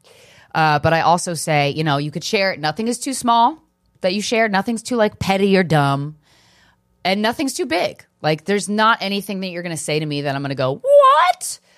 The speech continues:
Unless it's about, like, ghosts or aliens and it's something I don't know, but that's a good, "What?" I'm saying, like, if you wanna talk about, you know, being molested when you were a kid, all right, talk about it, 'cause a lot of people were molested, and that's fucked up. And you know how we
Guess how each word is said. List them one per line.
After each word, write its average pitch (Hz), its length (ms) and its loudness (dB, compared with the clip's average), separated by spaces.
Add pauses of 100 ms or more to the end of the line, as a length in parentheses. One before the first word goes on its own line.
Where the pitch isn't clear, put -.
(100)
Unless 170 260 -2
it's 160 120 -10
about, 160 160 0
like, 131 140 -4
ghosts 131 280 -2
or 110 60 -6
aliens 120 360 -4
and 113 100 -8
it's 107 100 -14
something 113 220 -12
I 80 100 -10
don't 113 220 -10
know, 117 260 -6
but 127 100 -10
that's 139 200 -2
a 151 40 -6
good, 135 260 -2
"What?" 151 520 0 (520)
I'm 202 180 0
saying, 170 320 -2
like, 143 240 -2
if 160 160 -4
you 175 100 -6
wanna 180 200 0
talk 180 260 -2
about, 165 400 0
you 170 100 -4
know, 151 300 0 (320)
being 175 400 0
molested 208 440 0
when 147 100 -2
you 135 80 0
were 131 60 -2
a 127 40 -6
kid, 107 360 -6 (240)
all 294 100 4
right, 392 300 2 (260)
talk 403 200 2
about 214 220 0
it, 120 200 -14
'cause 170 160 -6
a 131 80 -10
lot 156 420 -2
of 147 60 -8
people 143 320 -4
were 135 120 -2
molested, 117 640 -8
and 147 140 -4
that's 262 220 -2
fucked 202 300 -2
up. 208 300 0
And 160 100 -4
you 170 80 -2
know 208 100 0
how 214 200 2
we 170 240 -6